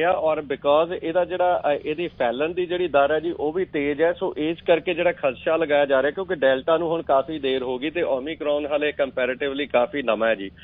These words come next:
ਸੋ ਜੇਕਰ ਓਨੇ ਵਕਫੇ ਦੇ ਬਾਅਦ ਆਪਾਂ ਕੰਪੇਅਰ ਕਰਾਂਗੇ ਤਾਂ there is no doubt, there is no denial ਕਿ ਇਹਨੇ ਉਸ ਨੂੰ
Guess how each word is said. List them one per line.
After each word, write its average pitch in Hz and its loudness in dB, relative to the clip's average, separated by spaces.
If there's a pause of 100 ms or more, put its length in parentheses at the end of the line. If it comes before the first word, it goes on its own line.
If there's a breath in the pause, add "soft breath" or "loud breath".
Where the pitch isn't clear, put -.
(180 soft breath)
ਸੋ 151 0
ਜੇਕਰ 147 4
ਓਨੇ 151 4
ਵਕਫੇ 170 2
ਦੇ 175 -2
ਬਾਅਦ 165 0
ਆਪਾਂ 170 0
ਕੰਪੇਅਰ 156 -4
ਕਰਾਂਗੇ 160 -2
ਤਾਂ 165 -2
there 151 0
is 143 -4
no 135 0
doubt, 139 2
there 143 -6
is 135 -10
no 139 -4
denial 123 2
ਕਿ - -4
ਇਹਨੇ 147 0
ਉਸ 139 0
ਨੂੰ 160 -2